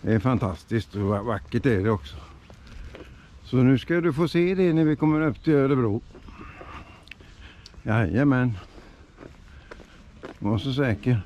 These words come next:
Det är ganska, det är inte långt kvar, eh, kvar nu. Det går fort. Tiden går fort. Så här är Lillskogen,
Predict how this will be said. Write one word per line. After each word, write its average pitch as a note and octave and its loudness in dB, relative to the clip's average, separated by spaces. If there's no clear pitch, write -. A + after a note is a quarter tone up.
Det G#2 0
är A2+ 4
ganska, C#3 2
det C#3 2
är D#3 2
inte D#3 0
långt C#3+ 0
kvar, C#3 0
eh, A#2+ -2
kvar C#3 2
nu. G#2+ 2
Det A2 2
går C#3+ 4
fort. A2 -4
Tiden C3+ 4
går C3+ 4
fort. - -4
Så D#3+ 6
här D3 0
är D3 0
Lillskogen, A2+ -2